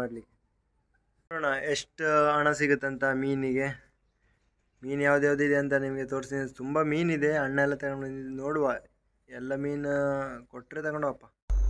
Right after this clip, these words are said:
ಮೀನೆಲ್ಲ ready ಮಾಡಿ ಇಟ್ಟಿದ್ದಾರೆ ಕವರಲ್ಲಿ ಹಾಕಿ. ಇದರಲ್ಲಿ ಮೂರು ಥರ ಮೀನಿದೆ, ಬಂಗಡಿ ಮೀನು, ಕೊಕ್ಕರ್ ಮೀನು,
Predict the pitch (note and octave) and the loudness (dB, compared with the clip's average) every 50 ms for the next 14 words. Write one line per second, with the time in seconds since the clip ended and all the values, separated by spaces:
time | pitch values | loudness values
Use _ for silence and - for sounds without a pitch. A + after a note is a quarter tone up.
0 | - - - - - - A#2+ B2+ C3+ C#3+ D3+ D#3 D3+ D3 D3 C#3+ C#3+ C#3+ C#3 C3+ | 2 2 2 2 2 4 6 8 10 10 10 10 10 12 12 12 12 12 12 12
1 | C3 C3+ C#3 C#3 C#3+ C#3 C3+ C3 B2 - - C#3+ C3 C3+ C3 B2+ B2+ B2 - B2+ | 12 10 10 10 10 10 10 8 6 6 6 8 10 10 10 10 10 8 8 8
2 | B2 B2 B2+ B2+ B2+ B2 B2 A#2+ A2+ - B2+ B2+ B2+ C3+ C#3 - - - - - | 8 10 10 8 8 8 8 6 6 6 6 6 6 6 4 4 4 4 4 4
3 | - - - - - B2 B2+ C3 C3 C3 B2+ C3 C3+ C#3+ D3 C#3+ D3 D3 C#3+ D3 | 4 4 4 4 6 8 8 10 10 10 10 10 10 10 10 10 10 10 10 10
4 | C#3+ C#3 C#3 C#3 C3+ C3 B2+ B2+ A#2+ A#2+ A#2+ B2 C3 C#3 C#3+ C#3+ C#3+ C#3+ C#3 C#3 | 10 10 8 10 10 10 10 10 10 8 8 8 8 8 8 8 8 8 8 8
5 | C3+ C#3+ C#3+ C#3 C#3 - C3 C3 - - - C#3+ C#3 C#3 C#3 C3+ C3+ C#3 C#3 | 8 8 6 6 6 6 6 6 6 6 6 6 6 8 6 6 6 6 6